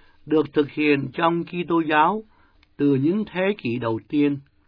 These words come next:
Nó bảo toàn ý nghĩa sâu xa của hiệp thông trong giáo hội. Vì thế, tục lệ này được thiết lập dành cho các giám mục. Đức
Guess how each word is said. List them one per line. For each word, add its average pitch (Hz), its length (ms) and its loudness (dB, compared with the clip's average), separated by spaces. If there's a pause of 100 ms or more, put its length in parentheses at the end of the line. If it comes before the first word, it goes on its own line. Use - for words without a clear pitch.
(640)
Nó 185 260 4
bảo 123 300 2
toàn 131 240 0
ý 175 160 -6
nghĩa 196 240 0
sâu 170 300 -2
xa 165 420 0
của 127 120 -4
hiệp 120 240 -6 (160)
thông 151 360 -6
trong 143 260 -2
giáo 151 140 -2
hội. 120 300 -6 (1000)
Vì 151 160 0
thế, 190 320 0
tục 160 120 -8 (300)
lệ 139 260 -2
này 139 360 -2 (420)
được 143 240 0
thiết 233 160 -2
lập 156 280 -4
dành 127 340 -2
cho 160 100 0
các 190 280 0
giám 151 340 -4
mục. 123 160 -8 (1160)
Đức 202 120 -4